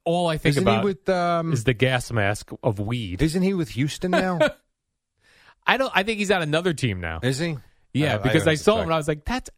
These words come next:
Speaker 1: I, you know, I still, that's all I think about when I see that guy.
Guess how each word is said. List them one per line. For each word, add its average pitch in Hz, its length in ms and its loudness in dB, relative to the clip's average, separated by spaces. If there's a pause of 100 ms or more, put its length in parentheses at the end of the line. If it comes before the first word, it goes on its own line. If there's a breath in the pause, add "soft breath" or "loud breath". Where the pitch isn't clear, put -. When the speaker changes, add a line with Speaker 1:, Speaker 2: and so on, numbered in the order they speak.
(120)
Speaker 1:
I, 175 120 2 (200)
you 185 160 0
know, 220 120 0
I 180 120 -2
still, 180 500 -2
that's 156 220 0 (120)
all 156 200 0
I 160 100 -4
think 151 220 -4
about 156 220 -2
when 151 100 -2
I 135 60 2
see 143 200 -2
that 143 160 -4
guy. 151 280 -2